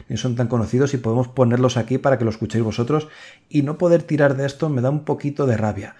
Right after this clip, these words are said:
Al final no sé qué ha quedado la cosa, porque es verdad que esto se dijo hace una semana, más o menos por ahí, y no sé si al final se va a llevar a cabo, si va a buscar Evox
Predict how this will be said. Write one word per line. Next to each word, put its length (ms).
Al 160
final 240
no 80
sé 120
qué 80
ha 60
quedado 200
la 100
cosa, 220
porque 180
es 80
verdad 240
que 80
esto 160
se 160
dijo 220
hace 260
una 180
semana, 480
más 200
o 20
menos 220
por 160
ahí, 120
y 320
no 120
sé 320
si 280
al 160
final 240
se 80
va 80
a 20
llevar 280
a 80
cabo, 500
si 140
va 40
a 60
buscar 260
Evox 300